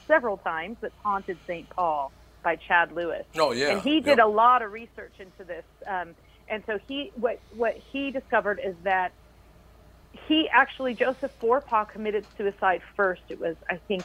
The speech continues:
Speaker 1: eighteen ninety-two. He went to a nearby wood and he shot himself. Now Mary, incredibly distraught over the whole thing, um,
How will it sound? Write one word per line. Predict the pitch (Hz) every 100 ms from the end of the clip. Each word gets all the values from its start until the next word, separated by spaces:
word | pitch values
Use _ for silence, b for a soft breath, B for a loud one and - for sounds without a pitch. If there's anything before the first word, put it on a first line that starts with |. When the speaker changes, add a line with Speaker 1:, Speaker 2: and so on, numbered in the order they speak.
| -
Speaker 1:
eighteen | 196 220 - 240 233
ninety-two. | 233 226 226 226 220 - - 247 190 170 202 -
He | 196
went | 170 208 196
to | 202
a | 175
nearby | 196 233 226 220 208
wood | 196 180 170
and | - 175
he | 170 -
shot | 214 196
himself. | 190 202 - 147 135 - - b b b
Now | 220 233 247
Mary, | 240 240 262 277 185 202
incredibly | 220 214 254 254 226 220
distraught | 190 - - 247 254 220
over | 214 185
the | 180
whole | - 165 156 -
thing, | 160 151 151 202 - b b b b
um, | 214 202 185 170 170